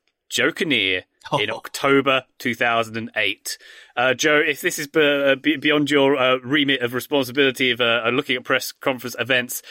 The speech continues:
Speaker 1: he said the C-bomb and the F-bomb a total of fifty-two times. I think it was Simon Bird, the Mirror journalist. He says, uh, "Are you Simon Bird?" "Yes, I am." "You're a C word." Uh, and then he just, he just gets go, go, goes on and on and on at this guy about something he had written.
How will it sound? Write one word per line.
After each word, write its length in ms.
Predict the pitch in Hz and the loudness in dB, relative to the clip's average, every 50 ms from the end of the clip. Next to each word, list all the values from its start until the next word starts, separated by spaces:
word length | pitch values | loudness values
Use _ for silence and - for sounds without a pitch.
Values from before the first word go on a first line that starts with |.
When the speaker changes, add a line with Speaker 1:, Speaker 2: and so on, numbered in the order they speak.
| - - - - - | -20 -20 -18 -10 -4
Speaker 1:
he 140 | 214 240 226 | -2 -2 -2
said 320 | - - 202 180 165 - - - | 0 2 2 2 0 -2 -4 -8
the 140 | 135 131 131 | -4 -4 -2
C-bomb 580 | - - - 254 - - 123 113 113 113 113 - - | -2 0 0 0 0 0 0 0 0 0 -4 -6 -4
and 180 | 131 131 127 | -2 -2 -2
the 80 | 131 143 | -2 -2
F-bomb 520 | 143 123 - - - 113 104 104 101 98 _ - | -2 -4 -4 -4 -2 0 0 0 -2 -6 _ -12
a 40 | 165 | -8
total 280 | - 185 190 180 196 196 | -4 -4 -4 -4 -4 -6
of 100 | 190 - | -6 -6
fifty-two 640 | - 277 254 - - - 254 233 - 175 170 180 | -6 -8 -8 -8 -8 -10 -8 -6 -4 -4 -4 -4
times. 640 | - - - 107 98 90 82 82 82 90 - - _ _ _ _ - - - - - | -6 -4 -4 -4 -4 -4 -6 -10 -14 -16 -16 -18 _ _ _ _ -20 -20 -16 -8 -6
I 80 | 131 135 | -6 -4
think 240 | - 247 262 - - | -4 -4 -4 -2 -2
it 80 | 202 | -2
was 100 | 190 - | -2 -2
Simon 360 | - - 170 160 151 147 139 | 0 0 0 2 2 2 0
Bird, 240 | 143 147 147 160 147 | 2 2 0 0 0
the 60 | 147 139 | 0 2
Mirror 180 | 139 139 139 | 2 2 2
journalist. 400 | 135 - 143 143 151 165 175 - | 0 0 0 2 2 2 0 0
He 60 | 151 135 | -2 -2
says, 240 | - 135 127 - _ _ - | 0 -2 -2 -4 _ _ -2
uh, 280 | 131 123 127 127 127 - - | 0 0 0 0 -2 -4 -2
"Are 40 | 127 | 0
you 160 | 131 127 127 | 0 0 0
Simon 280 | - 139 123 120 120 117 | 0 0 0 0 2 2
Bird?" 260 | 120 120 131 143 - _ _ _ _ _ _ | 2 2 2 0 -2 _ _ _ _ _ _
"Yes, 220 | - 101 101 - - | -6 -4 -2 0 0
I 60 | 98 | 0
am." 180 | 98 110 123 127 _ _ _ - | 2 0 -2 -4 _ _ _ -6
"You're 160 | 101 95 85 | -6 -6 -4
a 40 | - | -4
C 140 | - 87 87 | -6 -6 -4
word." 240 | 92 98 110 - _ _ _ _ _ _ _ _ _ _ _ - | -2 -4 -4 -4 _ _ _ _ _ _ _ _ _ _ _ -4
Uh, 40 | 131 | -2
and 220 | 139 143 147 147 | -2 0 0 0
then 100 | 165 175 | 0 0
he 40 | 170 | 2
just, 240 | 180 196 269 - - | 2 0 0 0 -2
he 80 | 180 | -2
just 240 | 294 - 233 208 - | -2 0 -2 -2 0
gets 220 | - 226 220 - 285 | -2 -2 -2 -2 0
go, 160 | 208 190 208 240 - - | 0 0 0 -2 -2 -2
go, 140 | - 202 - 311 - - - - | 0 0 0 0 -2 -4 -4 0
goes 200 | 208 196 190 196 | 2 2 2 2
on 280 | - 190 190 208 202 196 | 2 2 2 2 2 2
and 80 | 190 190 | 2 2
on 160 | 185 180 175 | 2 2 2
and 140 | 175 180 180 | 2 2 2
on 60 | 175 | 0
at 40 | 151 | 0
this 160 | 131 123 - | -2 -6 -4
guy 180 | - 139 127 127 | -2 0 0 0
about 200 | - 139 139 135 | 0 0 -2 -2
something 320 | - 143 131 127 143 135 | -2 -4 -2 -2 -2 -2
he 140 | 131 139 135 | 0 0 0
had 120 | 127 120 | 0 0
written. 320 | 147 143 135 - 104 104 | 0 -2 -2 -2 -6 -10